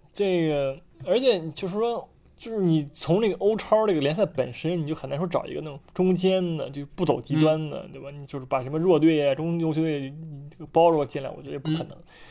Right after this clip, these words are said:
Speaker 1: 那么那就他们失去他们的意义了，他们
Speaker 2: 对。
Speaker 1: 不想给那些队分钱，就是说白了，
Speaker 2: 对。
Speaker 1: 对吧？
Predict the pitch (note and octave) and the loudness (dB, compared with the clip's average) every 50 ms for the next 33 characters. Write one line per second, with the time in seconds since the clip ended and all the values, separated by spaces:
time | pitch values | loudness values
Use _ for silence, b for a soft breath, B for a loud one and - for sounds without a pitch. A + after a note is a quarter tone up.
0 | B B B B - C3+ C3 B2+ D#3+ E3 E3+ C#3+ E3 F3+ E3 - - G#3 F3+ F#3 | B B B B -8 -6 -2 0 2 2 2 4 4 2 0 0 0 2 2 4
1 | D#3 E3+ F#3+ F#3+ A3+ A3 G#3 F3 C#3 B2 B2+ B2+ C3 C3+ F3+ F#3+ F#3 E3+ D#3+ - | 4 6 6 6 6 4 2 2 0 -2 -4 -4 -2 -2 0 0 0 -2 -4 -4
2 | - C3+ B2 F#3 B3 C#4+ A3+ F3 F3 D3 C#3 C#3 B2+ B2+ C#3 C#3+ D3+ D3+ D#3 C#3+ | -2 -2 -2 2 4 4 4 6 6 6 6 4 2 0 2 2 2 2 2 2
3 | - E3 E3 D#3+ E3 D3 A2+ B2 C3+ C#3 C3+ C3+ C#3+ C#3 A#2+ - F3+ E3+ C#3 C3 | 2 2 2 2 0 -2 -2 0 0 -2 -2 -2 -4 -4 0 2 4 4 6 6
4 | D3+ E3 D#3 C3+ - - b b b b b b - C#3+ D3+ C#3+ C3 - | 6 4 4 2 -2 -6 b b b b b b 0 2 4 4 4 2